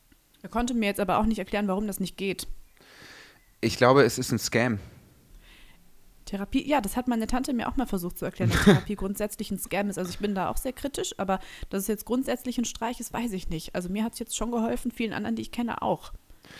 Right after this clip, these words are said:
Speaker 2: Ja, ja, ich glaub, bin auch davon überzeugt, aber ich glaube, dass der, me-, das men-, die menschliche Natur,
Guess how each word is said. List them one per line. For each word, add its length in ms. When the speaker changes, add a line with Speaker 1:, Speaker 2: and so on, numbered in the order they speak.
Speaker 2:
Ja, 140
ja, 200
ich 180
glaub, 220
bin 180
auch 140
davon 280
überzeugt, 540
aber 160
ich 100
glaube, 220
dass 300
der, 240
me-, 300
das 220
men-, 220
die 100
menschliche 500
Natur, 600